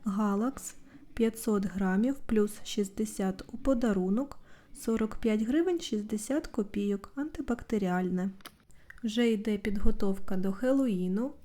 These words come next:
Привезли такий стикер-пак у наборі три штуки.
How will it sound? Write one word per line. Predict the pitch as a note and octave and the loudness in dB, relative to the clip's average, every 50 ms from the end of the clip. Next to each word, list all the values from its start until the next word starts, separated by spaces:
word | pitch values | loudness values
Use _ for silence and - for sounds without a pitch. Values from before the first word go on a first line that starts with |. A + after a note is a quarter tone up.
| - - - - - - - - - _ - - | -20 -20 -18 -18 -18 -18 -20 -20 -20 _ -14 -4
Привезли | - A#3 A#3 A3+ B3 B3 A#3+ B3 A#3+ A3+ | 2 2 4 6 4 4 4 4 2 2
такий | G#3+ G#3+ G#3+ G#3 - - G#3+ G3+ G3+ | 2 0 -4 -6 -4 -2 -2 -2 -2
стикер-пак | G3 - - - C#4 D4+ - C#4 B3 - - - - G3 F#3+ F#3 G3+ A#3 - - - - - - - - - - - | -2 -6 -4 -4 -4 -2 0 -2 -4 -4 -6 -6 -2 -2 0 0 0 -2 -4 -12 -18 -20 -20 -20 -20 -20 -20 -8 -2
у | A3+ A3 | 2 4
наборі | G#3+ G#3+ A3 G#3+ G#3 G#3 G3+ G3 F#3+ F#3+ F#3+ G3 | 4 4 4 2 2 4 4 4 4 2 0 -4
три | F#3+ - A#3+ C4 D#4 E4 | -4 -2 0 0 0 0
штуки. | - - - - A3+ G#3+ G3+ G3+ G3+ - C4 C#4+ D#4 | -2 -6 -4 -2 0 0 0 -2 -2 -2 -4 -4 -4